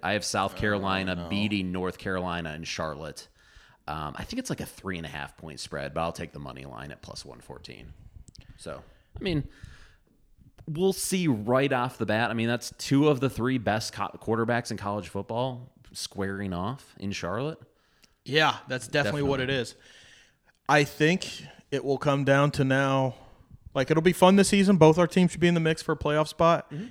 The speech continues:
Speaker 2: and you will largely be judged on South Carolina, and I will be judged on Penn State.
Speaker 1: I'm very comfortable. I'm
Speaker 2: Let's
Speaker 1: more comfortable with this than you should be.
Speaker 2: Heisman slash title.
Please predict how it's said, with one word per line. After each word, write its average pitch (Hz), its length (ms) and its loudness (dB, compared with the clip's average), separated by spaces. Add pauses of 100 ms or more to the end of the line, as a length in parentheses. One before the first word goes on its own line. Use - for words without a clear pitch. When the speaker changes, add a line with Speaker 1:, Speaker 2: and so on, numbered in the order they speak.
(140)
Speaker 2:
and 131 180 0
you 147 120 6
will 165 120 8
largely 160 380 4
be 151 140 -4
judged 143 380 2
on 139 140 2
South 143 280 2
Carolina, 151 540 2
and 131 140 -2
I 131 140 0
will 143 160 2
be 139 120 -2
judged 135 360 -2
on 135 140 -4
Penn 147 220 0
State. - 400 -4 (240)
Speaker 1:
I'm 107 260 2
very 90 380 0
comfortable. 82 380 -6
I'm 117 120 2
Speaker 2:
Let's 156 60 -2
Speaker 1:
more 139 120 4
comfortable 120 480 0
with 92 100 -4
this 101 160 -10
than 82 160 -12
you 101 120 -6
should 69 220 -12
be. 69 200 -14 (1300)
Speaker 2:
Heisman 117 340 -4
slash 110 300 -4 (100)
title. 90 440 -6